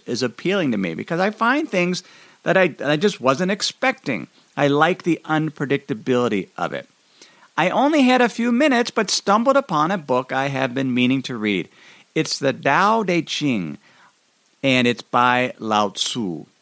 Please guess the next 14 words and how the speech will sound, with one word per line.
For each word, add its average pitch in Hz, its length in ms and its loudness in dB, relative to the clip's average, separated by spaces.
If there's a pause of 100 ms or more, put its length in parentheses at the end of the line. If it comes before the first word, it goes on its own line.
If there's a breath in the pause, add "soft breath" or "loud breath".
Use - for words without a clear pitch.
(600 soft breath)
Now, 117 160 0
Tao 214 540 2
means 151 420 0
the 151 80 -4
way, 143 640 2
and 127 280 -2
De 165 380 2
means 131 300 0
virtue 135 520 0
or 113 140 2
inner 123 240 -2
strength, 127 500 -2
and 135 240 -2
Ching 226 480 2